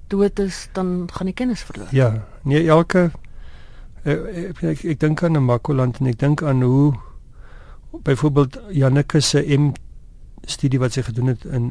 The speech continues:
Speaker 2: in die Kammiesberg. Eh, ek dink daar is omtrent s-, ses va-, van die bossie dokters en kenners wat nou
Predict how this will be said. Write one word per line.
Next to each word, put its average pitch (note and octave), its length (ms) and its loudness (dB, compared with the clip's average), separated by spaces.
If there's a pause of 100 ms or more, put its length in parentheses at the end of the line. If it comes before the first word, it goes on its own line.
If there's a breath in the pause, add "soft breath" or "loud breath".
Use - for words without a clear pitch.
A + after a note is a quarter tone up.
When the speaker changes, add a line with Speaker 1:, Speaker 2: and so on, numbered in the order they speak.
Speaker 2:
in B2 120 -2
die A#2 80 -2
Kammiesberg. A#2+ 760 -2 (920 soft breath)
Eh, F3 360 -10
ek F#3 200 -12
dink D3+ 160 0
daar C#3+ 160 2
is - 80 -4
omtrent D#3+ 500 -2 (420)
s-, - 320 -14
ses - 560 -2 (1200 soft breath)
va-, D3+ 140 -14 (140)
van B2+ 160 -2
die C3 160 -2
bossie C3 420 0
dokters A#2+ 420 -4
en A#2 220 -6
kenners B2 540 0 (500 soft breath)
wat C3+ 160 0
nou B2+ 120 4